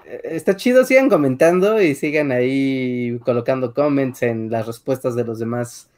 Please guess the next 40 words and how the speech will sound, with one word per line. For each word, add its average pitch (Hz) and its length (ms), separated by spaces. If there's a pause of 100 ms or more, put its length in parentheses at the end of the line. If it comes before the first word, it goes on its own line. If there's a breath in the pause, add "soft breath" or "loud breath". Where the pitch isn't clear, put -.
(300 soft breath)
usuarios, 170 540
está 156 180
divertida 147 440
la 147 120
conversación, 123 600
y 262 60
también 262 240
debo 285 120
decirlo, 233 320
está 175 160
bien 254 120
interesante, 185 560
eh, 135 320
o 127 80
sea, 147 260 (520)
porque 147 220
está 175 300
que, 143 200
obviamente 147 400
la 123 80
gente 135 200
que 143 80
intensea 135 600
y 139 60
que 127 80
de 120 100
repente 131 580
sí 190 160
nota 196 260
como 120 300
de, 120 340 (220 soft breath)
hay 226 120
muchos 247 300
que 214 80
sí 208 100
les 190 120
han 196 100
puesto 175 240
como, 123 280
"Dude, 262 340